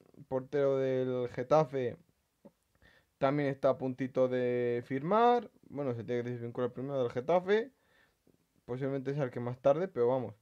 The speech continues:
por venir quiere venir. Y faltaría un delantero o dos. Así que iremos viendo a ver cómo van transcurriendo esta semana de presentaciones,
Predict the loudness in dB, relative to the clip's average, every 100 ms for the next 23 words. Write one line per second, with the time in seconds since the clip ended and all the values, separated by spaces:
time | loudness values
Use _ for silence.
0 | _ -2 0 0 -2 -4 -4 -2 0 0
1 | -4 _ _ _ _ _ _ _ _ _
2 | _ _ _ _ _ _ _ -6 -4 -2
3 | 0 0 2 2 6 4 6 4 6 4
4 | 4 2 4 6 8 8 6 4 -2 -16
5 | _ -8 -8 -6 -10 -6 -4 -2 -4 -8
6 | _ -4 -2 0 0 0 0 0 0 -2
7 | -2 0 0 -2 -4 -10 -8 -8 -6 -8
8 | -8 -8 -2 2 4 4 4 0 _ _
9 | _ _ _ _ _ -6 -4 -4 -4 -2
10 | 0 2 2 0 2 0 -2